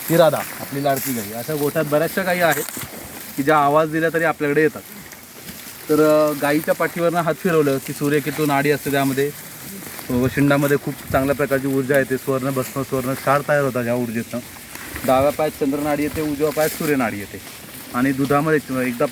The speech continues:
गाईला भाला बांधून दूध काढलं की ते चंद्रनाडी, सूर्यनाडी दोन्ही लॉक होऊन त्या दुधामध्ये औषधी गुणधर्म उतरतात.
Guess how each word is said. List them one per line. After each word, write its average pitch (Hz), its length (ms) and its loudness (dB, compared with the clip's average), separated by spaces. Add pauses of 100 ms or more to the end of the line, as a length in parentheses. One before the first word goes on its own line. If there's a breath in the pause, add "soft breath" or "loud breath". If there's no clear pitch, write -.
(140)
गाईला 139 240 2
भाला 135 300 2
बांधून 151 280 0
दूध 147 140 -2
काढलं 143 380 2
की 120 280 -10
ते 143 120 -6
चंद्रनाडी, 143 580 0
सूर्यनाडी 139 600 0 (440)
दोन्ही 143 360 2
लॉक 147 220 2
होऊन 139 180 0
त्या 135 140 -2
दुधामध्ये 139 440 2
औषधी 135 280 -4
गुणधर्म 135 320 -2
उतरतात. 147 380 -4